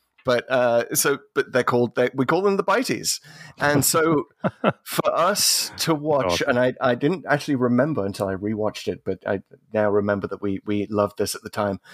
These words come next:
Speaker 1: For us to watch a Doctor Who episode where, that features the words, "Come along, Bitey," uh,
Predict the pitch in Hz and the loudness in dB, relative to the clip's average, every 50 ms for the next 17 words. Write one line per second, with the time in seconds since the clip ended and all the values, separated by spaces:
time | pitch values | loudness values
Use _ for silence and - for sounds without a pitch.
0 | - - - - - _ - - 120 135 165 - - 156 139 147 - - 117 - | -20 -18 -18 -20 -20 _ -6 0 2 2 2 2 2 0 0 0 0 -2 -4 0
1 | - 123 - - 131 113 110 117 110 107 104 - - 104 - - 87 82 - - | 0 0 0 0 -4 -2 -2 0 2 2 2 2 0 0 0 0 0 -2 -4 -8
2 | - - _ - - - - - - _ _ _ - 117 110 113 110 110 110 113 | -12 -16 _ -20 -20 -20 -20 -20 -20 _ _ _ -6 -2 2 2 4 4 6 4
3 | 113 107 120 127 - - - 135 135 - - 135 110 - - 110 101 107 107 104 | 4 4 2 -2 -2 0 0 0 2 2 0 -2 -2 0 -2 -2 0 2 2 4
4 | 104 101 92 - - - - _ - - - 135 131 131 120 113 113 110 107 107 | 4 2 2 0 -6 -8 -8 _ -10 -6 -2 0 2 2 2 2 2 2 0 0
5 | 104 104 95 98 95 - 104 95 101 - _ _ _ _ _ - - - - - | 0 0 -2 -2 -2 -4 -4 -6 -6 -10 _ _ _ _ _ -20 -20 -20 -18 -8
6 | - - - - - - - - - 107 110 107 - 117 110 110 107 104 | -4 -2 -2 -2 -2 -6 -8 -6 0 0 2 2 4 4 4 4 4 2